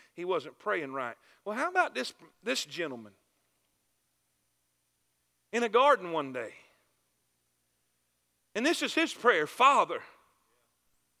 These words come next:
I know all things are possible with thee. And if it be thy will, let this cup pass from me. Let this cup pass from me.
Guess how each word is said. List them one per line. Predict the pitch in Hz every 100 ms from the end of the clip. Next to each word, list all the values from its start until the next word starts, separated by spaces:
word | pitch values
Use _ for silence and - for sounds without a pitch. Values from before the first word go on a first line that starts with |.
| _ _ _
I | - 302
know | 285 262
all | 269 330 285
things | - 285 214 -
are |
possible | - 269 277 - 233 233
with | 226 180
thee. | 196 214 - - _ _ _ _ _ _ _ 254
And | 294
if | 220
it | 285
be | 262 339
thy | 311 277 277
will, | 302 339 294
let | 311 302
this | 262 -
cup | - 311 285 -
pass | 269 240
from | - 220
me. | 185 156 - _ _ _ - -
Let | 359 302
this | 277 -
cup | 277 339 330
pass | 262 240
from | 262 254
me. | 233